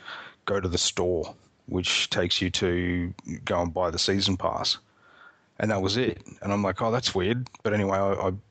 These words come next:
clicked up a couple 'cause you can go to them, you just can't click on anything. And I clicked on zombies, and it said, "Currently downloading zombies,"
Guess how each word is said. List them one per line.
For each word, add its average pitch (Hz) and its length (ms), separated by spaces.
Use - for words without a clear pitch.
clicked 120 300
up 90 240
a 101 40
couple 90 360
'cause - 200
you 101 60
can 107 100
go 95 180
to 101 220
them, 90 160
you 87 60
just 85 180
can't 82 220
click - 240
on 90 100
anything. 82 460
And 101 260
I 95 100
clicked 117 300
on 92 180
zombies, 104 680
and 98 340
it 104 200
said, 95 440
"Currently 104 640
downloading 92 640
zombies," 131 520